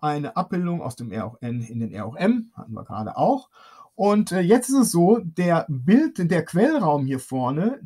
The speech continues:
der ist größer von der Dimension her als der Zielraum. Das kann dann nicht mehr injektiv sein,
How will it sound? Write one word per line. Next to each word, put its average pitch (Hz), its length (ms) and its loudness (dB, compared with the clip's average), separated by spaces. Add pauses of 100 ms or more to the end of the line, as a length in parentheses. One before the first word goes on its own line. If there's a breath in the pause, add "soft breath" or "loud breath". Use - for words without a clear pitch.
der 170 200 0
ist 165 280 -6
größer 190 760 4
von 160 160 -2
der 156 100 0
Dimension 143 680 -2
her 160 360 -4
als - 220 -8
der 147 140 -4
Zielraum. 156 600 0 (640)
Das - 220 -8
kann 202 240 2
dann 160 180 4
nicht 160 160 0
mehr - 160 -2
injektiv 185 680 0
sein, 160 420 -2